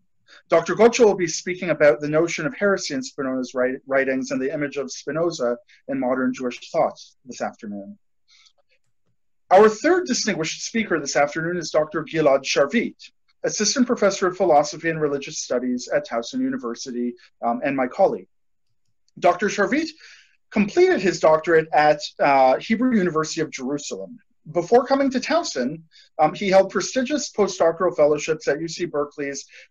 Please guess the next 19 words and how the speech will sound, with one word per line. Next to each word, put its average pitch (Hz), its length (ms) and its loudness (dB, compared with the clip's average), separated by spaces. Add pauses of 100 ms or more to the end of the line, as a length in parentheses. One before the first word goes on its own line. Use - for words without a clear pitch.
Townsend 214 520 2
Center 175 380 0
for 165 160 -8
Humanities 131 760 -6 (340)
and 156 140 4
the 175 80 0
Center 160 320 0
for 156 140 -6
Jewish 127 340 -6
Studies. 120 520 0 (680)
Doctor 202 260 4
Sharvit 240 460 2
is 190 120 -4
the 180 120 2
author 180 340 4
of 160 120 4
a 160 40 0
forthcoming 196 600 -2
book, 143 220 4